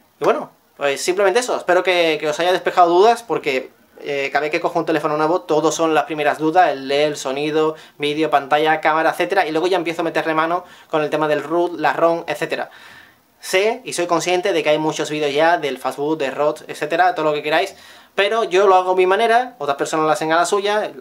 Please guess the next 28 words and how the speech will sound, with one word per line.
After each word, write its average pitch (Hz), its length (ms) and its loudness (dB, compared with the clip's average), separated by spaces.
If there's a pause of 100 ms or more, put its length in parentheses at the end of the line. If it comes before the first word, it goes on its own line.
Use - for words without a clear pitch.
(200)
a 117 120 0
lo 117 60 -2
mejor 156 220 0
lo 160 80 6
hago 156 140 2
más 151 160 2
corto 196 420 2
o 143 60 0
más 135 240 0
largo, 196 420 0 (340)
eh, 151 200 2
lo, 143 160 0
me, 147 160 -2
mejor 147 380 -2
explicado, 170 520 0
peor 151 220 2
explicado, 190 420 2
con 143 120 -2
más 143 120 -2
herramienta, 175 320 0
con 160 80 -2
menos 160 140 0
herramienta, 185 340 0
pero 147 220 -2
soy 151 120 -8
consciente 160 400 -2
de 151 120 -4
que, 131 260 -8